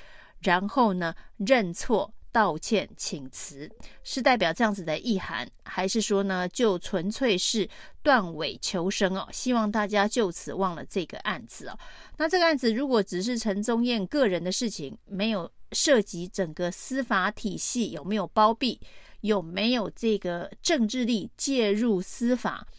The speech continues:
的疑云的话，也许是真的可以断尾求生哦。但是呢，这件事情还牵涉了整个司法体系到底有没有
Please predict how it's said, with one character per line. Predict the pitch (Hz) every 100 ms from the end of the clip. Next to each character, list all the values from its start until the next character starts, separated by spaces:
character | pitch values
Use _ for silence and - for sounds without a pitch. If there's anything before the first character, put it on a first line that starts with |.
| - -
的 | 196
疑 | 190 202
云 | 220 180
的 | 202
话， | 233 208 - -
也 | 185 220
许 | - 180
是 | - 202
真 | - 214 208
的 | 175
可 | - 185 190
以 | 185 131 - - -
断 | 254 185
尾 | 143
求 | - 165 147
生 | 185 170
哦。 | 165 - - - _ - - _ - -
但 | 311 277
是 | 311
呢， | 233 214
这 | 262
件 | 262 247
事 | 247
情 | 220 190
还 | 190 196
牵 | - 220
涉 | 226 214
了 | 190
整 | - 160
个 | 170
司 | - 220
法 | 185 185
体 | -
系 | - - 185 - - - - -
到 | 233 202
底 | 180
有 | 180
没 | 151 190
有 | 156